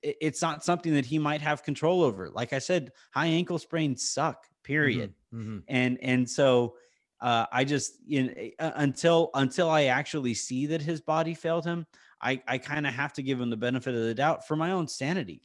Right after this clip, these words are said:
Speaker 1: too. <laughs>
Speaker 2: Well, it's, it's not like us, right, Anthony? I mean, we, we, we get an injury now at this point, we're done for about eighteen months. You know what I mean? <laughs> An ankle
Speaker 1: Yeah.
Speaker 2: sprain for us, yeah, we're finished. But I'm, I'm with you when, you know, it's almost like you don't expect that from LeBron James just because of what we've seen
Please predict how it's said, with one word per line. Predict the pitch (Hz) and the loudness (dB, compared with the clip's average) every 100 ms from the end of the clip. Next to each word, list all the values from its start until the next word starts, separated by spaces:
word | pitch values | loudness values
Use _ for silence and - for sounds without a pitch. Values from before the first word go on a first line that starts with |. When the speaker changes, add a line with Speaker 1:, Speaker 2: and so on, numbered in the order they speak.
| _ - | _ -6
Speaker 1:
too. | 156 165 - | -4 -2 -4
<laughs> | 175 - | -6 0
Speaker 2:
Well, | 190 | 4
it's, | 247 | 4
it's | 208 | 6
not | 240 196 | 6 6
like | 139 | 4
us, | 156 147 | 2 0
right, | 123 120 | -2 -4
Anthony? | 143 143 156 | -4 -4 -4
I | |
mean, | 139 143 | -4 -4
we, | 165 | -6
we, | 165 170 | -6 -6
we | 165 185 | -6 -4
get | 170 143 | -4 -4
an | |
injury | 143 139 131 | -4 -6 -4
now | 123 120 | -4 -4
at | |
this | 120 127 | -4 -8
point, | 123 | -8
we're | 123 | -6
done | 127 127 | -2 -2
for | 120 123 | 0 0
about | 110 101 | 0 -2
eighteen | 127 - 104 | -4 -4 -6
months. | 98 82 - | -6 -8 -4
You | |
know | 120 | 0
what | 127 | 2
I | |
mean? | 139 151 | 2 4
<laughs> | 156 | 4
An | |
ankle | 151 170 202 | 2 6 6
Speaker 1:
Yeah. | - 196 | 6 6
Speaker 2:
sprain | 196 | 4
for | 180 180 | 6 6
us, | 175 190 | 6 6
yeah, | 180 143 | 4 4
we're | 139 160 | 4 2
finished. | 160 135 123 | 2 0 2
But | 151 | 2
I'm, | 175 | 4
I'm | 156 180 | 2 2
with | 170 185 | 2 0
you | 165 | 0
when, | 147 139 123 - - _ _ | 0 -2 -2 -12 -20 _ _
you | - | -4
know, | 156 139 - _ _ _ | 0 0 -4 _ _ _
it's | 165 165 | -6 0
almost | 233 214 - - _ _ _ | 2 2 0 -12 _ _ _
like | 160 143 117 | -2 -2 -2
you | 101 135 170 | -10 -8 -4
don't | 151 220 | 2 0
expect | 190 - 190 185 | 0 -6 -4 -4
that | 156 127 | -4 -4
from | 151 131 | -6 -8
LeBron | 120 120 113 | -6 -4 -4
James | 104 110 | -6 -6
just | 104 147 | -6 -8
because | 165 160 | -6 -6
of | 127 | -4
what | 120 123 | -4 -4
we've | 120 117 | -6 -8
seen | - 165 147 120 | -6 -4 -2 -6